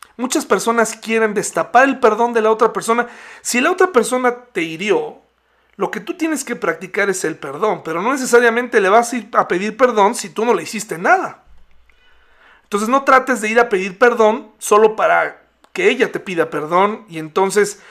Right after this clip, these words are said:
porque la otra persona, a veces no le damos tiempo a las personas para que piensen en lo que hicieron. Y dices, "Bueno, ya, ya voy yo,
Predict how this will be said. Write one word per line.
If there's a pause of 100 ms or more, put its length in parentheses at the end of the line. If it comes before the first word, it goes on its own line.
(140)
porque (240)
la
otra
persona,
a
veces
no
le
damos
tiempo
a
las
personas (400)
para
que
piensen
en
lo
que
hicieron. (1400)
Y
dices,
"Bueno,
ya,
ya
voy
yo,